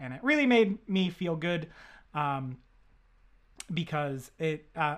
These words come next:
we love doing this, and we love doing this for you guys, and we love that you guys are listening and participating, and we love that we can affect your enjoyment of this movie, uh,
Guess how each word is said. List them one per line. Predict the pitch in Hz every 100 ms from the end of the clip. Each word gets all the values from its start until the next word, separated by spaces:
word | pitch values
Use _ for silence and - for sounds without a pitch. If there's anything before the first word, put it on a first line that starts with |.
| -
we | 202 262
love | 262 226
doing | 247 247 233
this, | 233 220
and | 180
we |
love | 185 190
doing | 190 185
this | 180
for | - 185
you | 175
guys, | 170 160
and | 156
we |
love | 156 151
that | 147
you | 156
guys | 147 135
are | 143
listening | 156 - 151 139
and | 127
participating, | 135 151 120 147 135 135 127 - - - - -
and | 143 135 131 127 - _
we | 185 240
love | 226 190
that | 185
we |
can | 185 170
affect | 160 175 160 - - _ _ _
your | 143 190 220
enjoyment | 196 185 180 175
of | 156
this | 156 165
movie, | 151 147 143 135 - _ _ _ _
uh, | 156 151 135 127